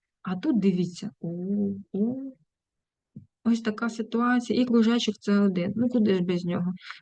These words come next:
Завтра ми з вами це поробимо. Завтра понеділок, зайнятий день, але ж, це ж я кажу, чому курси запису — це класна річ. Може, ви не знаєте. Вони у мене є. Дуже класні, дуже супер. І, відповідно, приходьте, бо я підтримую своїх студентів. До зустрічі, мої хороші, хорошої вам неділі.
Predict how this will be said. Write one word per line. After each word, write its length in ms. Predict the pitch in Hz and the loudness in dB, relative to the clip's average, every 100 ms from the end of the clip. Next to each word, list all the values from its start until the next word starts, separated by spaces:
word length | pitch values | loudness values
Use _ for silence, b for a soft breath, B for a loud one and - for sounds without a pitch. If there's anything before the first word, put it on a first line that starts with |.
| _ | _
Завтра 440 | 185 226 294 240 | 0 2 2 6
ми 140 | 202 220 | 8 8
з 60 | |
вами 300 | 196 214 208 | 6 8 6
це 140 | 196 190 | 6 -2
поробимо. 520 | - 190 180 170 175 | 0 0 2 0 2
Завтра 280 | 196 202 180 | 2 0 -2
понеділок, 600 | 185 196 208 302 262 196 | 2 4 4 2 -2 0
зайнятий 440 | 208 208 196 190 | 2 4 2 -2
день, 280 | 196 277 262 - | -4 -2 -4 -2
але 240 | 196 220 | 2 2
ж, 80 | 220 | 2
це 220 | 202 233 | 2 4
ж 100 | 220 | 4
я 60 | 214 | 2
кажу, 280 | 196 175 180 | 0 -2 -2
чому 320 | 208 202 190 | 6 6 6
курси 320 | 240 226 202 | 0 0 0
запису — 420 | 196 269 269 208 | 0 0 -2 -4
це 100 | - | -6
класна 340 | 202 208 202 208 | 0 0 4 4
річ. 160 | 180 | 6
Може, 260 | 208 262 262 | 4 6 6
ви 120 | 262 | 4
не 140 | 262 254 | 4 4
знаєте. 600 | 226 240 202 160 - - _ _ _ _ | 6 6 4 0 -6 -16 _ _ _ _
Вони 340 | 208 190 208 294 | 0 6 6 6
у 180 | 254 185 | 0 2
мене 260 | 233 254 | 0 0
є. 340 | 233 - 175 190 - | -4 -4 -8 -6 0
Дуже 280 | 220 240 190 | 2 2 0
класні, 460 | - 180 180 180 | -2 -2 -2 -2
дуже 260 | 180 185 175 | 2 2 0
супер. 380 | - 269 - 302 - _ _ _ | -2 -2 -2 -6 -14 _ _ _
І, 100 | - | 4
відповідно, 580 | 196 196 202 208 240 202 | 6 6 4 6 6 6
приходьте, 460 | 190 196 277 269 180 | 4 0 0 0 2
бо 120 | 185 | 6
я 120 | 220 | 6
підтримую 520 | 220 214 226 220 180 | 6 4 6 8 6
своїх 340 | 175 180 175 180 | 0 -4 -6 -6
студентів. 520 | - 180 160 156 175 | -8 -6 -4 -4 2
До 120 | 202 | 4
зустрічі, 480 | 220 254 208 196 190 | 6 4 2 0 2
мої 180 | 185 185 | 2 2
хороші, 360 | 208 269 294 208 | 2 2 0 0
хорошої 460 | 208 214 208 180 | 4 4 4 -2
вам 120 | 175 175 | 2 6
неділі. 800 | 226 262 202 196 190 185 220 | 8 8 8 8 4 4 0